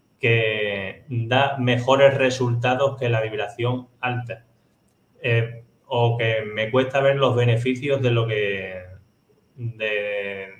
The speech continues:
de tu experiencia de, de vida. Pero claro, eso también es porque yo no lo he experimentado y yo para tener ciertos resultados, eh, pues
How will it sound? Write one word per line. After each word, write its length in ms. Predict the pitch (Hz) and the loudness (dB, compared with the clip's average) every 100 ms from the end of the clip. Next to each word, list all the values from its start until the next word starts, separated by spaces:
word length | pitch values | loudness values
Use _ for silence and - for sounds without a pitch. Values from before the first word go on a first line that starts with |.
| - | -6
de 120 | 110 | -2
tu 80 | 110 | -2
experiencia 580 | 104 110 113 117 127 123 | -2 -2 -2 -2 0 2
de, 340 | 120 113 104 101 | 2 2 -2 -4
de 100 | 104 | -4
vida. 380 | 135 - - _ _ _ _ _ _ _ _ | -4 -8 -14 _ _ _ _ _ _ _ _
Pero 220 | 120 113 | 0 2
claro, 180 | 117 135 | 4 2
eso 240 | 123 131 123 | 2 2 0
también 320 | 127 127 127 | 0 2 2
es 100 | - | 0
porque 300 | 131 120 110 | -2 0 0
yo 60 | 120 | 2
no 100 | 123 | 2
lo 60 | 127 | 2
he 40 | |
experimentado 1000 | 120 127 127 123 123 135 139 135 - - | 2 2 2 2 0 4 2 2 -6 -14
y 240 | - 113 110 | -8 -6 0
yo 180 | 120 120 | 0 2
para 280 | 123 113 | 2 2
tener 260 | 113 117 120 | 2 0 0
ciertos 300 | 127 127 117 | 0 0 0
resultados, 800 | 120 120 117 120 123 139 139 - _ _ _ | 2 2 0 0 2 0 -2 -8 _ _ _
eh, 760 | 123 110 107 104 101 98 95 98 | -4 -2 0 0 -2 -4 -10 -10
pues 180 | 110 104 | -6 -6